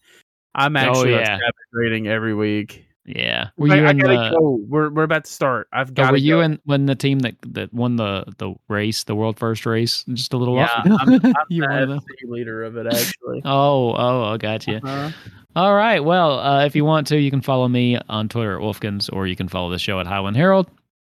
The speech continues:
Speaker 2: We also have highwind herald dot com, and that's where we have all of our past episodes and show notes. You can find those there. Of course, the show is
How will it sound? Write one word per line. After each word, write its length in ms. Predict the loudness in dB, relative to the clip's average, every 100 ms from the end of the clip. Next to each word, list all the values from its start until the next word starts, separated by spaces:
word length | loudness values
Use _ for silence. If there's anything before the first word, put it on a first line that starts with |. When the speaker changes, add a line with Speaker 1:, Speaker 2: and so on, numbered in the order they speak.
| -4
Speaker 2:
We 80 | -2
also 200 | -2 -4
have 100 | -4
highwind 280 | -4 -4 -4
herald 200 | -4 -4
dot 160 | -4
com, 340 | 0 2 2 2
and 80 |
that's 160 | 0 -2
where 100 | -2
we 100 | -2
have 180 | -2 -4 0
all 180 | 2
of 100 | 2
our 120 | 0 -2
past 320 | -2 -4 -4
episodes 400 | -6 -4 -4 -4
and 100 | -4
show 220 | -2 -2
notes. 260 | -2 -4 -8
You 60 |
can 100 | -10
find 260 | -4 -4 -2
those 200 | -4 -4
there. 280 | -2 -2 -4
Of 320 | -8 _ -2
course, 300 | 2 2 2
the 120 | -2
show 360 | 2 4 6 6
is 220 | 4